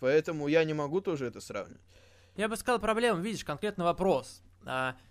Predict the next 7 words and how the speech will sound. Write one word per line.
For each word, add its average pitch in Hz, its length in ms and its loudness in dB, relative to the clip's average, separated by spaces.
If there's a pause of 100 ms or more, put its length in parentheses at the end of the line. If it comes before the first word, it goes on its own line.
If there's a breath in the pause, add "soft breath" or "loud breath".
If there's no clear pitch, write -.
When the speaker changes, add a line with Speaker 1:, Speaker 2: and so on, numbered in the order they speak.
Speaker 2:
преподносят 175 600 -4
великим 165 360 -4
рестлерам, 156 420 -2
будущим 165 400 -6
члена 156 380 -6
Зала 135 260 -6
Славы. 135 460 -2